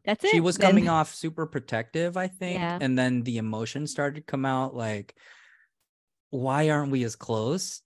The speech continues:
Speaker 2: as
Speaker 1: Yeah.
Speaker 2: we used to be?" And, and I think that really started to sink in when she was finding out more and more how little she knew, and possibly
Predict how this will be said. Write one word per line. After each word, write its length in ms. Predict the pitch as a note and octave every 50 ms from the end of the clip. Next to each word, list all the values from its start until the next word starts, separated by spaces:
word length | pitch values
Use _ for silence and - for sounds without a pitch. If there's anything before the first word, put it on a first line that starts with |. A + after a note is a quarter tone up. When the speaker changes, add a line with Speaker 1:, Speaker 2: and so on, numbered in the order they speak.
| _ _
Speaker 2:
as 220 | - C#3+ D3+ E3 F3+
Speaker 1:
Yeah. 20 |
Speaker 2:
we 120 | C3+ C3+
used 300 | B2+ B2 C3 D3+ D#3+ -
to 80 | - F#3
be?" 500 | F3+ F#3 G3+ G3+ G3+ G3+ G3+ G#3 G#3 F#3+
And, 200 | D#3+ C3 A#2+ A#2+
and 200 | A#2+ A2+ A#2+ A#2+
I 80 | A2+ A#2
think 240 | A#2 - C3+ B2+ -
that 160 | B2+ A#2+ G#2+
really 340 | G#2+ A#2 A#2 A#2 A#2 G#2+ G#2+
started 460 | - - - B2+ A#2 A2+ A2+ G#2+ G2+
to 180 | A#2+ A2+ G#2+ G2+
sink 420 | - - - B2+ A#2 A2+ - - _
in 520 | - G#2+ A2 A2+ A#2 A2 G#2 F#2+ G2 G2 - _ _ _ _ _ _ _
when 320 | C3+ A#2 A2+ A2+ A2 G#2+
she 160 | G2 - B2
was 280 | G#2+ A2 A2 G#2 F#2+ -
finding 360 | - C3 D3 E3 E3 E3 D#3+
out 160 | D#3 D3 C3
more 280 | B2+ B2+ B2+ B2+ C3 B2+
and 140 | B2+ A#2+ A2+
more 480 | A2 G#2+ A2 A2+ A2 G#2+ G2+ G2 - - _ _ _ _
how 240 | _ - B2 A#2+ A#2
little 580 | A2+ G#2+ G#2+ G#2 G#2+ A2 A2+ A2+ A#2+ A#2 A2+ A2
she 220 | A2 - - A2+
knew, 340 | G#2 G#2 A2 A#2 B2 B2+ C3
and 200 | B2 A#2+ G#2+ -
possibly 880 | - - - E3+ G3+ A#3 - - D3+ B2+ A#2+ A#2 A#2 A2 G#2+ G#2 G#2